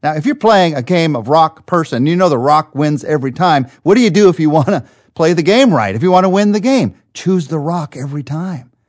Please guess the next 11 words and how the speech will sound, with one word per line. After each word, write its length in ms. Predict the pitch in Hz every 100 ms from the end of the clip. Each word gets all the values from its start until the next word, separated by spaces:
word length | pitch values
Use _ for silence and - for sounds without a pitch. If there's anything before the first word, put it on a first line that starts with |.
| _ _
Choose 260 | - 196 185
his 180 | 170 180
power, 420 | - 170 165 143
his 160 | 160 -
strength 360 | - 170 139 -
every 280 | 143 143
time. 280 | 123 190 156 - -
Don't 200 | 226 262
choose 280 | - 202 120
your 140 | 107
strength. 600 | 95 - 110 170 233 _